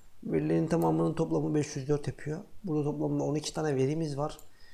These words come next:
On iki tane verimiz olduğu için x üssünün değeri beş yüz dört bölü on ikiden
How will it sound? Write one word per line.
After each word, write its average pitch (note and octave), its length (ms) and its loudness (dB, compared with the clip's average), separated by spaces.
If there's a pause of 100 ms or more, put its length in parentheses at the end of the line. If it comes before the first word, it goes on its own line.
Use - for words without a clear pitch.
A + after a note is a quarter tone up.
(220)
On D#3+ 140 2
iki D#3 160 0
tane D3+ 300 4
verimiz D3 340 4
olduğu D3 240 4
için F3+ 300 -4 (480)
x D#3+ 260 -2
üssünün B2+ 420 0
değeri C#3+ 360 0 (360)
beş C#3+ 300 0
yüz C#3+ 140 0
dört D3+ 220 2
bölü C#3+ 120 -2
on C3+ 140 -2
ikiden C3+ 360 -6